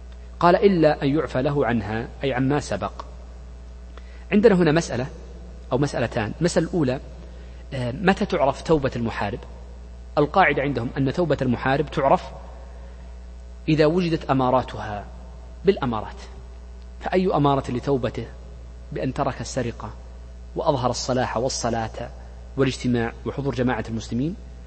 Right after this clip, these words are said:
فظاهره التوبة، إذن تقبل دعواه هو بالتوبة بشرط أن تظهر أماراتها. هذه مسألة.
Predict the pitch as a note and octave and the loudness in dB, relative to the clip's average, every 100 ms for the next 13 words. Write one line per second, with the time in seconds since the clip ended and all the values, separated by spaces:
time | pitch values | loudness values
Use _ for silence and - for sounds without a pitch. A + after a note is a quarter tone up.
0 | - D3 D#3 D#3+ F#3 D#3+ - A2+ G2+ - | -2 4 6 6 4 0 -2 -4 -4 -6
1 | - - - - D#3+ C#3+ B2+ F3+ C3+ A#2+ | -12 -14 -16 -2 4 4 4 2 2 0
2 | - - C#3 A#2+ C3+ D3+ A#2+ C#3 F3 A#2+ | 0 -4 2 2 2 0 0 0 -2 -2
3 | C#3+ B2 - - - - - - C#3+ - | 0 0 -2 -12 -14 -14 -14 -4 -2 6
4 | D#3+ D3 D3 F#3 G#3+ - - - C3 F3 | 6 6 2 0 -4 -10 -14 -2 0 2
5 | F3 D#3+ C3+ A#2 D#3 C3 C#3 E3+ C3+ A#2+ | 2 0 0 2 2 2 2 2 2 2
6 | G#2+ F#2+ - - - - - - - D#3 | 2 -2 -8 -12 -12 -14 -14 -14 -4 0
7 | C3+ A2+ G2+ - | 2 0 -2 -8